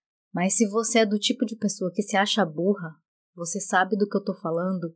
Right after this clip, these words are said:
e sabe como é horrível pensar isso de si mesmo. Vamos entender um pouco como é que é isso e o que é que é possível ser feito.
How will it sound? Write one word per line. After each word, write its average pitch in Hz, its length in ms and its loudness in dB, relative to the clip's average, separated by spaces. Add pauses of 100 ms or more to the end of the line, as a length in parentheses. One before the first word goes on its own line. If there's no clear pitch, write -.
(140)
e 185 80 -4
sabe 208 440 6
como 220 360 6
é 214 140 8
horrível 202 680 4 (180)
pensar 170 360 2
isso 165 240 -6
de 156 80 -8
si 175 140 -2
mesmo. 156 400 -6 (560)
Vamos 240 260 8
entender 294 300 6
um 196 120 0
pouco 180 320 -2
como 175 180 0
é 180 60 0
que 190 140 -6
é 170 60 -2
isso 185 420 -6 (220)
e 180 80 -12
o 165 40 -14
que 175 180 -12
é - 20 -12
que 185 160 -4
é 185 40 0
possível 185 540 -6
ser 214 180 -2
feito. 147 320 -6